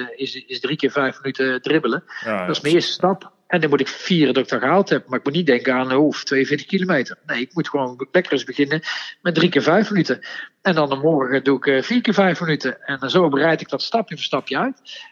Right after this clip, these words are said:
Speaker 1: En ik denk niet aan de marathon nu. Ik denk nu aan die vier keer vijf minuten. En, eh, daar ga ik, geniet ik van. Heb ik gedaan, ga ik douchen. En dan ga ik, eh, zeggen, "Nou, knap gedaan. Twintig minuutjes gelopen. Hè, goed gedaan."
Speaker 2: Ja.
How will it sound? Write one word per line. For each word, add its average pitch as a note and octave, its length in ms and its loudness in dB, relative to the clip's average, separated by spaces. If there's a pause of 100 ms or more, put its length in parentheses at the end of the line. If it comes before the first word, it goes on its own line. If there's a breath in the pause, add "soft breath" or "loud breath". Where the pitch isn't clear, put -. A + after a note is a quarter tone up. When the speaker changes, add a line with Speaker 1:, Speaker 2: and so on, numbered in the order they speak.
(240 loud breath)
Speaker 1:
En F3 160 -2
ik C#3 240 -6
denk F#3+ 220 0
niet C4 120 2
aan A#3 100 4
de A3+ 60 2
marathon F#3+ 400 2
nu. D#3+ 240 0
Ik C3 260 -6
denk B2+ 160 0
nu D#3 160 2
aan B2 180 0
die C3 180 -2
vier D3 160 -2
keer C3+ 120 -2
vijf D3 280 0
minuten. A3 320 0 (240)
En, C3 200 -8
eh, B2+ 440 -2
daar D3 120 2
ga D3 140 2
ik, C3+ 80 2
geniet A#3 220 2
ik - 100 2
van. F3 200 2
Heb C3+ 120 2
ik - 60 -14
gedaan, G3 260 2
ga F3+ 80 0
ik D#3+ 120 -2
douchen. A3 280 2
En G3+ 60 -4
dan D#3+ 80 -6
ga D#3+ 100 0
ik, D#3 140 -6
eh, E3 120 0
zeggen, E3+ 320 -4
"Nou, F#3 220 -4
knap G3 240 -4
gedaan. F#3+ 280 -2
Twintig F3+ 240 -4
minuutjes F#3+ 220 -4
gelopen. F#3+ 380 0 (220)
Hè, G3 180 -4
goed F3+ 220 -2
gedaan." G3 320 -2 (200 loud breath)
Speaker 2:
Ja. C#3 120 -4